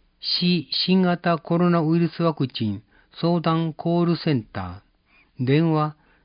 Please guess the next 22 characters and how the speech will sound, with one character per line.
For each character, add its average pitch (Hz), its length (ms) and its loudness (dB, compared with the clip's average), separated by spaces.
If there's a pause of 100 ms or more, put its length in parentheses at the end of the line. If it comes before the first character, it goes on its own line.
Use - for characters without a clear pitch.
六 139 260 -4
三 131 400 -2 (320)
七 135 300 0
三 135 360 -2 (160)
零 135 220 2
六。 120 400 -6 (3750)
以 220 160 8
上 214 260 4
で、 135 320 2 (400)
広 233 240 2
報 160 180 2
名 147 160 4
張 135 360 0 (120)
六 156 280 2
月 208 300 2
号 135 360 2 (200)
と、 151 260 0 (720)
六 165 260 0
月 214 260 4
号 151 320 4
別 156 220 0 (120)
紙 131 220 -2